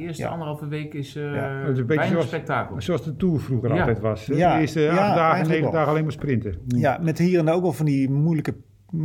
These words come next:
Speaker 2: van die punchheuveltjes. Misschien dat er dus, eh, hier en daar wel wat gebeurt, maar het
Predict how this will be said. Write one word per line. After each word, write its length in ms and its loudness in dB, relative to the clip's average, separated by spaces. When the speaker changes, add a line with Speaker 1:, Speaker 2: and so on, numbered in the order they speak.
Speaker 2:
van 200 -4
die 100 0
punchheuveltjes. 760 -2
Misschien 280 -2
dat 180 -2
er 60 -6
dus, 340 -6
eh, 280 -6
hier 300 -2
en 60 -2
daar 160 -2
wel 120 -2
wat 180 -6
gebeurt, 300 -2
maar 140 0
het 220 -6